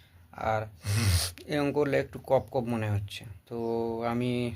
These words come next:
চায়ের সঙ্গে একটা ড্রপ আছে, তুলসী আছে, তো সেটা আমি চার পাঁচ ফোঁটা দিয়ে দিয়েছি, যাতে ঠান্ডা গরম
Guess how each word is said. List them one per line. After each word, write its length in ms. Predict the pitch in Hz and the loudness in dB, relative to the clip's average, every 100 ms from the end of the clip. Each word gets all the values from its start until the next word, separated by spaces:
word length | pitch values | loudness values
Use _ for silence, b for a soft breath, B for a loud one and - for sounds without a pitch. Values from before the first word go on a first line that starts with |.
| - | -8
চায়ের 240 | - 120 123 | -2 0 0
সঙ্গে 340 | - 127 127 | -4 -2 0
একটা 220 | 120 127 | -2 -4
ড্রপ 320 | 117 117 117 | -4 -2 0
আছে, 200 | 123 120 | 0 -2
তুলসী 460 | 127 123 117 107 123 | -6 -4 -4 -4 -4
আছে, 280 | 117 110 160 B B B _ | -6 -6 -10 B B B _
তো 100 | 113 | -12
সেটা 300 | 107 113 113 | -6 -2 -2
আমি 400 | 113 117 117 117 110 | 0 -2 -2 -2 -4
চার 180 | 117 113 | -4 -4
পাঁচ 200 | 123 113 | -6 -8
ফোঁটা 240 | 117 120 | -6 -6
দিয়ে 200 | 117 117 | -4 -4
দিয়েছি, 480 | 113 120 113 135 123 | -4 -6 -6 -8 -4
যাতে 460 | 110 110 113 110 - | -4 -4 -6 -6 -8
ঠান্ডা 280 | - 120 117 | -6 -4 -2
গরম 560 | 113 113 113 113 113 | -2 -2 -2 -2 -4